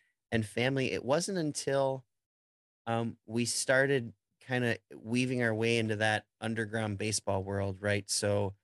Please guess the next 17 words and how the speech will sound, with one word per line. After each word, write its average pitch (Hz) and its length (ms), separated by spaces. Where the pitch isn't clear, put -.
th-, - 160
the 107 140
people 131 340
who 120 180
now 120 360
are, 107 120
like, 104 260
family 113 580
to - 160
me, 104 280
but, 101 320
you 110 160
know, 98 500
um, 101 420
it, 95 200
it's 110 280
weird 104 800